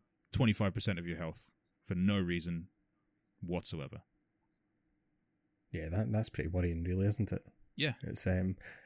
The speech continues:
Speaker 2: well, one of the things is, it kind of reminds me of Division One, actually. Um,
Speaker 1: Mm-hmm.
Speaker 2: and in, in, in a lot of ways that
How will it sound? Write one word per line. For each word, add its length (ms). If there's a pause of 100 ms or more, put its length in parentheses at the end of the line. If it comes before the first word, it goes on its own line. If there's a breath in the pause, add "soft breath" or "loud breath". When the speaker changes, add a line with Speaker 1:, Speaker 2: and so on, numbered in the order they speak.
(180 loud breath)
Speaker 2:
well, 140
one 220
of 60
the 40
things 180
is, 100
it 180 (120)
kind 160
of 80
reminds 240
me 60
of 60
Division 340
One, 240 (240)
actually. 420 (240)
Um, 60
Speaker 1:
Mm-hmm. 400 (680)
Speaker 2:
and 160
in, 140
in, 380
in 120
a 40
lot 160
of 60
ways 320
that 120